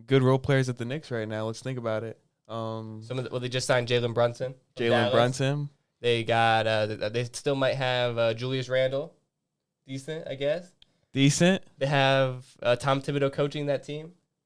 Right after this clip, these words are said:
Speaker 1: You're gonna have to get at least one more star player around Donovan Mitchell.
Speaker 2: But do you think that this is a step in the right direction for the Knicks?
Speaker 1: For sure. I believe this is a step in the right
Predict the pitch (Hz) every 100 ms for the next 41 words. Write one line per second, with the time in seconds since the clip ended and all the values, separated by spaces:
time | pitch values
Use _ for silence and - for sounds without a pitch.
0 | _ _ _ _ _ _ _ _ - -
1 | - 143 165 156 151 147 139 127 117 -
2 | 127 139 127 139 143 120 117 135 147 147
3 | 139 131 143 135 127 - 139 131 123 120
4 | 117 120 120 113 110 117 113 107 104 117
5 | _ _ _ 165 139 139 _ 143 131 160
6 | 170 170 160 143 147 143 131 - 139 131
7 | 123 117 113 123 - 113 104 101 104 -
8 | _ - 135 160 139 123 135 135 127 123
9 | 120 117 113 123 113 110 110 104